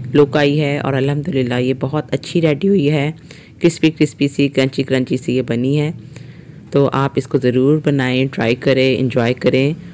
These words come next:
और मेरी recipe पसंद आई है तो इसको share कीजिए। और मेरे channel को अभी तक आप लोगों ने subscribe नहीं किया तो subscribe कर दिया करें, यह आप लोगों की तरफ से हमें एक gift होता है। तो ये देखिए जी माशाल्लाह क्या ज़बरदस्त बनी है।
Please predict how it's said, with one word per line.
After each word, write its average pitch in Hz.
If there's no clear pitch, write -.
और 127
मेरी 131
recipe 135
पसंद 147
आई 123
है 135
तो -
इसको 127
share 131
कीजिए। 143
और 117
मेरे 123
channel 147
को 185
अभी 175
तक 160
आप 143
लोगों 139
ने 143
subscribe 123
नहीं 151
किया 143
तो 139
subscribe 113
कर 120
दिया 131
करें, 127
यह 151
आप 151
लोगों 156
की 151
तरफ 147
से -
हमें 131
एक 120
gift 123
होता 131
है। 135
तो 120
ये 135
देखिए 113
जी -
माशाल्लाह 113
क्या 123
ज़बरदस्त 123
बनी 139
है। 143